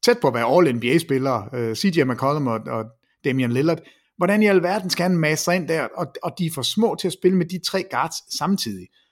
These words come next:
Så, så det vil alt andet end lige bare være et problem at, at finde minutter. Øh, så, så det er også en spiller, vi kommer til at høre noget til, det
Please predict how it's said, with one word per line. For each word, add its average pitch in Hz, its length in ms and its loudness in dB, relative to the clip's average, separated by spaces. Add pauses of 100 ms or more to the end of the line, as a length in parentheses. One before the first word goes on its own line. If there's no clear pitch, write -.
(140)
Så, 156 220 -4
så 196 140 0
det 180 220 2
vil 240 240 4
alt 196 200 -2
andet 185 220 2
end 185 80 2
lige 185 280 0
bare 165 260 0
være 147 220 -2
et 147 100 -6 (120)
problem 165 580 0 (100)
at, 139 100 -2 (120)
at 143 80 -4
finde 165 220 2
minutter. 165 360 4 (720)
Øh, 123 260 -2 (100)
så, 156 360 0 (340)
så 202 120 0
det 220 140 -2
er - 40 -2
også 214 220 2
en 185 40 2
spiller, 180 260 4
vi 165 100 -2
kommer 156 260 -2
til 208 320 0
at 139 100 0
høre 151 160 2
noget 160 240 0
til, 170 300 0
det 185 120 4